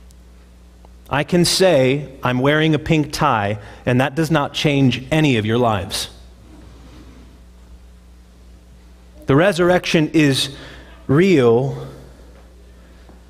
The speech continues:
and the implications of it change everything.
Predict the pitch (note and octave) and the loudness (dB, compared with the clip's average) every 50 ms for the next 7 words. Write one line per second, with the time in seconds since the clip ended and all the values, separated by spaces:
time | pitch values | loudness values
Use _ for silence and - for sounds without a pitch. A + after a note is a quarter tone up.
0 | - - - - - - - - - - - - - - - - - D3+ D#3 D3+ | -20 -20 -20 -20 -20 -20 -20 -20 -20 -20 -20 -20 -20 -20 -12 -6 -2 0 0 0
1 | C#3+ B2+ D3+ D3 - D#3+ E3+ F3 E3+ - - D3+ C#3 - - - F#3+ F#3+ F3 - | 0 0 0 0 0 0 0 0 0 0 -2 -2 -2 -2 0 0 2 2 2 0
2 | - F#3 D#3+ D3 C#3+ - - E3 E3 E3+ D3+ - - C#3+ B2+ A#2+ A#2+ - - - | 2 2 2 2 2 0 0 0 0 -2 -2 -2 -2 0 0 0 -2 -6 -12 -16
3 | - - - - E3+ E3 E3 D#3 D3+ D3 C#3+ C3+ - - - - - - - - | -10 -6 -4 -2 0 2 2 2 2 2 2 0 -2 -4 -8 -12 -16 -20 -20 -20
4 | - - D#3+ E3 D#3+ D3+ D3 C3 B2 A2+ - - - G#2+ A2 G#2 G#2+ - | -6 -2 0 0 0 0 0 0 0 -2 -4 -4 -6 -6 -6 -8 -10 -14